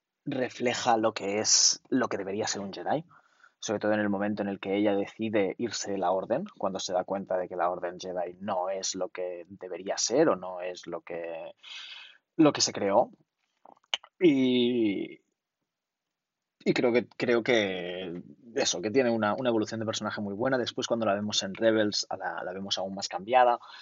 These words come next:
sea, creo que se ha hecho un error con, con Ahsoka, que es que se le ha dado tanta importancia a este personaje que se escribió un libro sobre, sobre este personaje y después se decidió cambiar,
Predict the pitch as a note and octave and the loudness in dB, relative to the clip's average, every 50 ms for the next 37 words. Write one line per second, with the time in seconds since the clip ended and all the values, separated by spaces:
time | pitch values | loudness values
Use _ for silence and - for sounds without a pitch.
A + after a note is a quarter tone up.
0 | - - _ _ - - C#3 - - - _ _ - D#3 D3+ D3+ C#3+ D3 A#2 A2+ | -20 -20 _ _ 4 4 4 4 2 -4 _ _ 6 6 6 6 6 4 2 0
1 | - B2+ B2 A2+ G#2 G2+ A#2 A#2+ A#2 G2+ A#2 A2 A2 G#2 G#2+ G2+ G2 G2 G2 - | 0 0 0 0 0 4 4 4 4 4 -2 -4 -2 -4 -8 -10 -10 -12 -12 -6
2 | - A#2 G#2 G#2 G2+ - C3 A#2 G2+ A#2 G2+ - A2 - - - F#2 A2 G#2 G2+ | -2 -2 0 0 -2 -2 -4 -2 -2 -2 -2 -2 -2 -4 -2 -2 -2 -2 0 -2
3 | G2+ G2 F#2+ F#2+ E2+ E2+ D2 C2 E2 C2+ - - - F#2 G2 F#2 F#2 - - A#2+ | -2 -2 -4 -6 -6 -6 -6 -6 -8 -10 -12 -18 -20 -20 -18 -8 -6 -2 4 6
4 | A#2+ B2 B2 B2 A#2+ B2 B2 B2 B2 A#2 A#2 A2 A#2 A#2 A#2 - A#2 A2 G#2 - | 6 6 6 4 2 -2 -4 -6 -6 -6 -6 -6 -6 -8 -6 -8 -8 -6 -6 -6
5 | - G2 G2+ - - - G#2+ - - - A2 G#2 A#2+ B2+ - - - A#2+ A#2 G#2+ | -4 -4 -6 -6 -8 -8 -10 -8 -6 -6 -4 -2 -2 -2 -2 -2 -4 -6 -6 -4
6 | - G#2+ F#2+ F#2 F2 - B1+ - _ _ - - - - - - E2+ F#2 G2+ G#2 | -4 -6 -6 -6 -10 -12 -18 -20 _ _ -8 -4 -2 -4 -4 -4 -6 -6 -4 -4
7 | G#2 G#2 G2+ G2+ G2 - - B2+ C#3 C#3+ C#3+ C#3 C3+ B2+ A2 G#2+ - - - A2+ | -2 -2 -4 -4 -4 -4 -2 2 4 6 8 8 8 6 4 2 -2 -4 -6 -6
8 | G#2+ G#2 A2+ - G#2+ A#2+ - B2+ B2+ B2 - C3+ B2 G#2 G#2 - - - A#2+ A2+ | -6 -6 -6 -6 -6 -6 2 4 4 4 4 2 0 -2 -2 -4 -2 0 0 0
9 | A2+ - - G2+ G2 F#2 G2 F#2+ G2 G2 - F#2 F2+ F2+ F2+ F#2+ F#2+ F2+ | 2 0 -2 -4 -4 -4 -6 -6 -6 -4 -4 -6 -8 -8 -8 -8 -8 -8